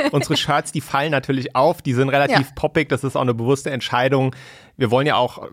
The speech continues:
Speaker 2: gesehen werden und genau, also die Shirts, die Community, wir nennen das Team Bewegt, haben wir irgendwann gegründet, weil wir eben dachten, na ja, so diese einseitige Kommunikation über einen Blog und Podcast, das ist zwar ganz nett, aber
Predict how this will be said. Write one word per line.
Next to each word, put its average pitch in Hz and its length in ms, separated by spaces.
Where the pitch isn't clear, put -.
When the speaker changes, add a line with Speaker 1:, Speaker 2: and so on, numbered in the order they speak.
Speaker 2:
gesehen 131 420
werden 123 320
und 110 440
genau, 113 240
also 92 140
die 113 100
Shirts, 143 460
die 131 80
Community, 131 640
wir 107 80
nennen 110 160
das 113 180
Team 156 300
Bewegt, 127 480
haben 131 100
wir 127 140
irgendwann 123 400
gegründet, 135 560
weil 123 240
wir 123 140
eben 117 200
dachten, 113 320
na 113 80
ja, 123 180
so 127 80
diese 120 280
einseitige 131 560
Kommunikation 127 720
über 120 160
einen 107 140
Blog 123 320
und 117 140
Podcast, 131 500
das 107 100
ist 123 180
zwar 107 140
ganz 98 240
nett, 139 240
aber 110 300